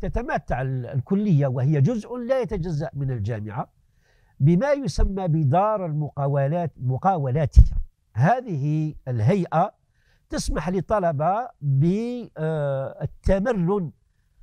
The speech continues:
ب-، بطبيعة الحال. هناك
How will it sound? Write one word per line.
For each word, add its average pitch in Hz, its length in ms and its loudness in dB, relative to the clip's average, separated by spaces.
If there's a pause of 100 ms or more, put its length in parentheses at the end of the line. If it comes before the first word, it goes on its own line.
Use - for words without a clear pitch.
(580)
ب-، 170 580 2
بطبيعة 151 460 0
الحال. 202 640 -2
هناك 160 680 0